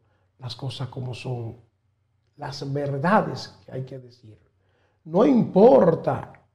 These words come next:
no importa quién nos amenace, no importa, no importa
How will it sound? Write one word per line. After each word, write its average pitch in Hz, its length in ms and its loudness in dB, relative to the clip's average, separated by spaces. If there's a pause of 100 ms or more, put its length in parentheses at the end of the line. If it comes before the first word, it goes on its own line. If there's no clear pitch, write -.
(120)
no 147 160 -8
importa 190 580 -4
quién 175 240 -4
nos 175 240 -8
amenace, 143 840 -14 (880)
no 127 280 -20
importa, 143 960 -20 (960)
no 156 180 -4
importa 190 1120 0